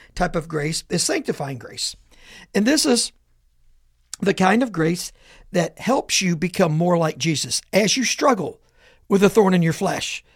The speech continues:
Like Paul says in Second Corinthians, that's where we get this, this idea of grace from. In Second Corinthians nine, as you struggle, God gives you the grace to handle. His grace is sufficient for you. His favor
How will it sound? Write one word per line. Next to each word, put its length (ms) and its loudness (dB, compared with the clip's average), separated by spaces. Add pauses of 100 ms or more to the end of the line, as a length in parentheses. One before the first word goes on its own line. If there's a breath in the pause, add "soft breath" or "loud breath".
(140)
Like 180 -4
Paul 200 2
says 180 -2
in 80 -2
Second 320 -4
Corinthians, 580 0 (180 soft breath)
that's 200 2
where 120 2
we 100 -2
get 180 -4
this, 300 -4 (340 soft breath)
this 180 0
idea 280 2
of 80 -4
grace 240 -6
from. 340 -2 (380 loud breath)
In 80 -2
Second 180 -2
Corinthians 320 -4
nine, 140 2 (260 loud breath)
as 180 4
you 80 -2
struggle, 720 0 (220 soft breath)
God 260 2
gives 260 -2
you 100 -4
the 100 -2
grace 440 -2
to 100 -6
handle. 440 -4 (240 soft breath)
His 320 2
grace 340 -2
is 100 -2
sufficient 580 -4
for 120 -10
you. 220 -8 (160 soft breath)
His 440 0
favor 920 0